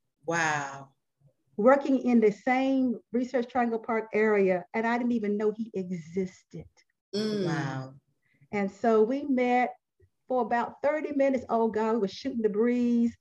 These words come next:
Speaker 2: laughing. We both had this kind of slip, slapstick humor. <laughs> I guess
Speaker 3: Mm-hmm.
Speaker 2: we were both raised on Looney Tunes. I don't know. But we had this little <laughs> slapstick humor thing kind of going, you know. And, and I said to him after about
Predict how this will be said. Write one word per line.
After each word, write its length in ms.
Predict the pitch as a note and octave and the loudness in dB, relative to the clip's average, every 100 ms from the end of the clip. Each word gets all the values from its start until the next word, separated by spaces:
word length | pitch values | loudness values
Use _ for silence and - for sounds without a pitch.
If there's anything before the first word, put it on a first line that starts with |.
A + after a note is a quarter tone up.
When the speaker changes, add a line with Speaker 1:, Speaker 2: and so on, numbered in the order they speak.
| _ _ | _ _
Speaker 2:
laughing. 400 | G3+ A3+ A#3 A#3 | 2 4 4 2
We 100 | A#3 | -2
both 240 | A3+ A3 A3+ | 0 -2 -2
had 180 | A#3 A3 | -2 -2
this 120 | A3 | -2
kind 140 | A#3 F#3+ | -4 -6
of 60 | |
slip, 340 | - G#3 B3 - | -6 2 2 0
slapstick 720 | - - A#3+ A#3+ - B3+ A#3 | -6 2 2 2 -2 -2 -2
humor. 520 | - C4+ B3+ B3 C#4+ - | -2 0 2 4 2 0
<laughs> 60 | - - - - | -8 -8 -8 -2
I 200 | D#4 E4 | 2 6
guess 160 | C4+ | 4
Speaker 3:
Mm-hmm. 40 | E4 | 4
Speaker 2:
we 40 | |
were 80 | C4 | 0
both 220 | G#3 A3+ G#3 | 2 2 2
raised 280 | G#3+ A3+ | 2 2
on 180 | G#3 G3+ | 0 0
Looney 260 | G#3 G#3+ G#3+ | 0 0 -4
Tunes. 320 | - G#3 G#3+ E4+ | -8 -8 -6 -4
I 60 | B3+ | -2
don't 180 | F3+ | -2
know. 160 | F3+ F#3 - - | -4 -8 -10 -4
But 80 | B4 | 4
we 80 | F#4 | 4
had 140 | D#4 C4 | 4 2
this 100 | C4+ | 0
little 140 | B3+ C#4+ | 0 0
<laughs> 60 | |
slapstick 600 | - C#4 B3+ - - C#4+ | 4 4 4 0 2 2
humor 380 | C#4 G4 C4 C4 | 8 8 8 6
thing 280 | C4 C4 C4+ | 6 6 6
kind 240 | D4 A#3+ B3 | 4 4 2
of 80 | |
going, 420 | B3 B3 A#3+ B3 - - | 2 2 4 4 2 -2
you 520 | A4+ G#4+ G4 C4+ C4+ | 0 2 2 6 8
know. 440 | C4 A#3+ A#3+ A#3+ B3+ - | 8 6 6 4 0 -2
And, 340 | B3+ B3+ B3 A#3+ - | -2 0 -2 -6 -8
and 340 | A#3+ A#3+ A#3+ - | -4 -2 -2 -4
I 220 | A#3 A#3+ A#3+ G3+ | -6 -6 -6 -10
said 180 | - A#3 - | -6 -6 -4
to 100 | G#3 | -4
him 240 | G#3+ G3 G3 | -4 -6 -6
after 300 | G#3 A3 A3+ | -6 -6 -6
about 260 | G#3 G3 | -6 -8